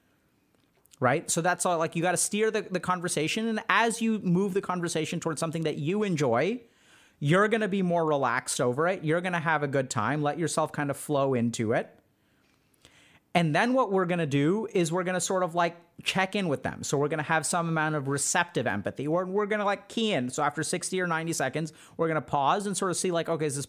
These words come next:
is this kind of interesting? And then even if you feel like you've talked too long, you can say, "My bad. You know, I got super excited about this just because I've been looking forward to it. What about you?"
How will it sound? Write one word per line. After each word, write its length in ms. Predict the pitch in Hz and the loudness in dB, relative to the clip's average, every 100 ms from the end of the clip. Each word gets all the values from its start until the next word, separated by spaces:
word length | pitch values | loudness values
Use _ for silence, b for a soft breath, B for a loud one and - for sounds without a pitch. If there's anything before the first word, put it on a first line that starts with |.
| - | -4
is 280 | - 143 131 | -2 0 -2
this 120 | 131 | -2
kind 180 | - 131 | -2 0
of 60 | 113 | 0
interesting? 540 | 120 151 - 190 247 B B B B B | 0 -2 -2 -2 -2 B B B B B
And 140 | 202 | 0
then 140 | 202 190 | 0 0
even 280 | 240 240 240 | 0 2 2
if 120 | 226 | 0
you 80 | 220 | 0
feel 200 | - 214 | 0 2
like 220 | 196 185 | 0 0
you've 160 | 185 151 | -2 -2
talked 360 | - 196 - | 0 0 0
too 140 | - 180 | 0 2
long, 240 | 139 151 | 2 2
you 60 | 170 | -2
can 120 | 175 | -2
say, 140 | 180 | 0
"My 220 | 160 170 196 | 0 0 2
bad. 320 | 165 143 151 | 2 2 0
You 60 | 180 | 0
know, 60 | 175 | 2
I 120 | 165 | 4
got 260 | 175 165 | 2 0
super 220 | - 170 151 | -2 0 0
excited 300 | 127 147 139 | 2 0 2
about 200 | 127 123 | 0 0
this 140 | 120 | -2
just 200 | 127 - | -4 -4
because 180 | 117 123 | -2 -2
I've 120 | 120 | 0
been 140 | 123 | 0
looking 240 | 123 120 113 | 0 -2 -2
forward 320 | 170 190 117 | 0 0 0
to 140 | 107 | -2
it. 180 | 98 - b b b b b - | -2 -6 b b b b b 0
What 200 | 139 156 | 2 4
about 300 | 139 127 123 | 4 2 -2
you?" 180 | 85 | -10